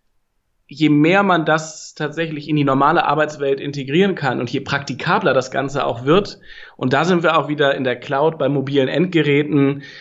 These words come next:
ähm, ich muss meine Ergebnisse nicht nur am Computer im Büro,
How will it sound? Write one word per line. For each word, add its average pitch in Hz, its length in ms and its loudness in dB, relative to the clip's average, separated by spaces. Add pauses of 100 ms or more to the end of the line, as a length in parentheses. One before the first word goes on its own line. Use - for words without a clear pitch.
(340)
ähm, 131 300 2
ich 139 100 0
muss 156 200 2
meine 143 200 2
Ergebnisse 143 600 -4
nicht 156 300 0
nur 143 180 2
am 127 140 -2
Computer 147 540 0
im 135 140 0
Büro, 131 540 2